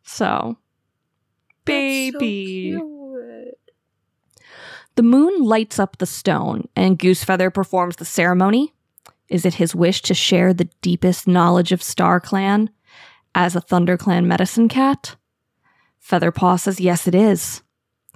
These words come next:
Speaker 1: Goosefeather presents him to StarClan, addressing the Moonstone. Featherpaw crouches and presses his nose to the stone, and the other medicine cats take up the same position around him.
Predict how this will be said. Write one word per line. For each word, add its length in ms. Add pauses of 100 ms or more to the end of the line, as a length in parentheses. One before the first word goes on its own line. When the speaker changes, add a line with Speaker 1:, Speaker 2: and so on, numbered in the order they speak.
(420)
Speaker 1:
Goosefeather 580
presents 500
him 180
to 100
StarClan, 800
addressing 680
the 80
Moonstone. 800 (1120)
Featherpaw 680
crouches 640
and 180
presses 400
his 220
nose 400
to 40
the 100
stone, 520 (300)
and 120
the 200
other 240
medicine 460
cats 380
take 280
up 140
the 80
same 360
position 560
around 560
him. 320